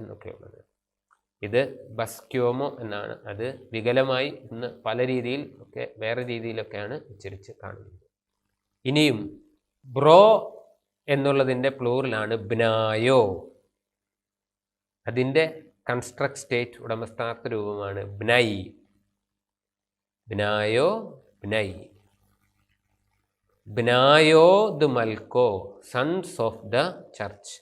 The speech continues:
രാജാവിൻ്റെ പുത്രന്മാർ. ബ്നൈ മൽക്കോ. ഇതിൻ്റെ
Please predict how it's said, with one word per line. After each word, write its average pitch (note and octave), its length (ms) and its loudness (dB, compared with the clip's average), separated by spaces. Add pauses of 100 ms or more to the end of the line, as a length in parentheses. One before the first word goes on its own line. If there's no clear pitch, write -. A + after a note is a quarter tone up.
(480)
രാജാവിൻ്റെ G#2+ 800 -4 (200)
പുത്രന്മാർ. G2 800 -8 (960)
ബ്നൈ A#2+ 340 4 (640)
മൽക്കോ. G2 600 -4 (2500)
ഇതിൻ്റെ D3+ 280 6